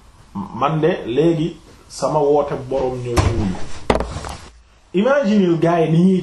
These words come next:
taxawee kon di ko déglu xaar di xaar ngir dégg li muy wax. Hein? Selew lañuy def.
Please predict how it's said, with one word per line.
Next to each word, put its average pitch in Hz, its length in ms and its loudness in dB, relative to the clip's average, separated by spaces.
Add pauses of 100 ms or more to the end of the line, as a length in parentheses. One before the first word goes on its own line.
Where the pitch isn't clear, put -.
taxawee 160 420 0
kon 143 240 -2
di 143 60 -6
ko 165 120 0
déglu 131 320 0
xaar 135 500 -4
di 120 80 -8
xaar 135 300 -2 (100)
ngir 131 140 -8 (120)
dégg 143 260 0
li 110 160 -4
muy 101 160 2
wax. - 160 -8 (1400)
Hein? 185 240 0 (580)
Selew 466 640 0
lañuy 214 260 -2
def. - 300 -8